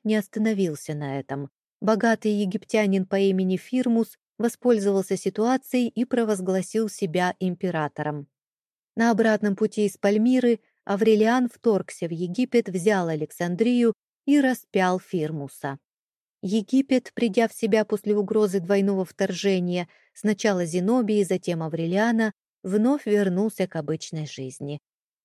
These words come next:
Правда, кое-что он все-таки потерял. Во время кратковременных сражений между Фирмусом и Аврелианом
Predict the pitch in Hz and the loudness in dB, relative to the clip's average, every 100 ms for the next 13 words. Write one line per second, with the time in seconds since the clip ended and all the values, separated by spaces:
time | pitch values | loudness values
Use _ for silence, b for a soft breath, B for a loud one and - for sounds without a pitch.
0 | _ - 226 208 220 254 240 - 226 220 | _ -2 0 0 2 2 2 0 0 0
1 | 196 202 190 190 196 170 - 170 156 135 | 0 -2 -4 -6 -8 -10 -6 -4 -4 -4
2 | 131 _ _ - 220 214 226 208 202 220 | -8 _ _ -2 2 4 4 2 0 -2
3 | - 214 214 220 202 196 190 - 202 196 | -2 -2 2 2 2 0 -2 -2 -2 2
4 | 208 196 190 185 180 196 - 202 185 180 | 2 2 2 0 -2 -4 -2 -2 0 -2
5 | 170 175 165 - 196 170 170 170 180 233 | -4 -8 -8 -2 0 0 -2 -2 0 2
6 | 233 220 | 2 0